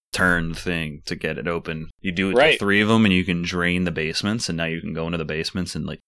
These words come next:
Speaker 1: almost guaranteed somewhat higher loot. Like, the spawns are always meds and armor, like, two armor and, like, you know, scopes are more likely to be down there. You're more likely to get, like,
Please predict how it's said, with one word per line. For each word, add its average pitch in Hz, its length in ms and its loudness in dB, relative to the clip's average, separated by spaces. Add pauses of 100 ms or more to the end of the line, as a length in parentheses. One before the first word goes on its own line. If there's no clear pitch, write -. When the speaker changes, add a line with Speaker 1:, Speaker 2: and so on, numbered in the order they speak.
Speaker 1:
almost 101 380 4
guaranteed 92 640 4
somewhat 87 380 2
higher 90 420 2
loot. 82 300 -2
Like, - 160 -4
the 85 80 -6
spawns 82 360 -2
are 80 120 0
always 80 260 -2
meds 87 500 -2 (120)
and 71 160 -8
armor, 80 500 2 (160)
like, - 140 -6
two 92 240 2
armor 82 340 2
and, 80 380 -2 (100)
like, 78 240 -6
you 87 100 -6
know, - 200 -6 (180)
scopes - 380 2
are 92 40 2
more 87 160 4
likely 80 280 0
to - 20 -6
be 80 80 -6
down 82 240 -2
there. 80 220 -2
You're 78 240 -4 (100)
more 82 140 0
likely 80 220 0
to 78 100 -4
get, 80 160 0
like, 78 240 -4